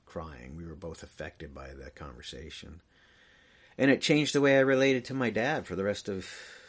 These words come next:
his life, and, and my, you know, my relationship with him, uh, got deeper. When I had become a Christian, um, at thirteen, the group I was with was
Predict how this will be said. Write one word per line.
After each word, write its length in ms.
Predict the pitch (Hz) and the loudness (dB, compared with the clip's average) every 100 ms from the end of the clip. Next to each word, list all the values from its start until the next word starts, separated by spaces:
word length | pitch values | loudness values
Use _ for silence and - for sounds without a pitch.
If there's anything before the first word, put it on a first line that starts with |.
| - - | -20 -14
his 240 | - 104 92 | -6 -6 -4
life, 580 | 95 110 92 - - - | -4 -4 -6 -10 -14 -12
and, 220 | 90 92 - | -10 -10 -12
and 200 | 95 87 | -12 -10
my, 180 | 85 98 | -10 -12
you 160 | - 90 | -10 -10
know, 200 | 85 85 - _ _ _ _ _ _ 87 | -10 -14 -18 _ _ _ _ _ _ -12
my 80 | |
relationship 680 | 85 82 80 - 92 - - | -8 -6 -6 -8 -10 -12 -12
with 140 | - | -14
him, 380 | - 80 82 80 _ _ _ 82 | -10 -10 -10 -14 _ _ _ -14
uh, 240 | 80 73 80 - _ _ - 65 - | -12 -14 -16 -20 _ _ -20 -20 -12
got 260 | 107 95 87 | -10 -10 -8
deeper. 460 | 87 113 73 80 _ - - - - _ | -10 -8 -8 -10 _ -20 -20 -20 -20 _
When 140 | 104 117 | -2 4
I 140 | 131 | 6
had 180 | 139 123 | 6 4
become 360 | 95 - 123 107 | 0 -4 -2 -4
a 40 | |
Christian, 760 | - 120 - - 90 87 80 80 _ _ - | -4 -6 -4 -4 -4 -4 -8 -12 _ _ -10
um, 440 | 92 82 82 76 87 _ _ _ _ _ _ - | -8 -8 -10 -14 -18 _ _ _ _ _ _ -10
at 220 | 92 - | -10 -8
thirteen, 840 | 92 90 - - 123 104 80 87 95 _ _ _ _ _ - | -8 -8 -8 -6 -4 -4 -4 -10 -16 _ _ _ _ _ -8
the 100 | 95 | -2
group 260 | 117 131 | 0 2
I 120 | 117 92 | 2 2
was 200 | 92 87 | 0 -4
with 300 | 92 90 - | -6 -6 -8
was 480 | 87 85 - - | -8 -6 -8 -10